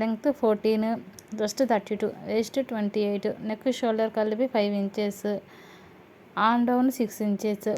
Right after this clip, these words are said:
ఫ్రంట్ నెక్ ఫైవ్ అండ్ హాఫ్, బ్యాక్ నెక్ సెవెన్ ఇంచెస్, హ్యాండ్ లెంగ్త్ నైన్ ఇంచెస్, హ్యాండ్ లూజ్ వచ్చి ఫైవ్,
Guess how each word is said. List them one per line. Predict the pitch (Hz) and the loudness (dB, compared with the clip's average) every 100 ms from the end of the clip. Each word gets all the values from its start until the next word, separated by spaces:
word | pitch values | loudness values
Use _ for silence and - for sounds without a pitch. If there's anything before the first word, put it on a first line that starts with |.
| 208 | -2
ఫ్రంట్ | 233 220 240 240 | -2 0 2 0
నెక్ | 226 277 | 0 0
ఫైవ్ | 233 202 202 | 2 2 2
అండ్ | 190 190 | 2 2
హాఫ్, | 190 214 - 208 | 0 -2 -4 0
బ్యాక్ | 214 220 233 | 0 2 -2
నెక్ | 233 269 - | -2 -2 2
సెవెన్ | 208 202 196 | 2 2 0
ఇంచెస్, | 190 202 196 196 196 | 0 -2 0 -4 -2
హ్యాండ్ | 214 226 240 | -2 0 0
లెంగ్త్ | 233 220 269 | 0 0 0
నైన్ | 208 196 190 | 2 0 -2
ఇంచెస్, | 190 202 196 - 180 - - - - - - - | -2 -4 -4 -4 -6 -10 -20 -20 -20 -20 -10 -2
హ్యాండ్ | 240 240 254 | 2 4 6
లూజ్ | 247 240 | 6 4
వచ్చి | 226 277 - | 2 -2 2
ఫైవ్, | 220 220 233 | 2 4 2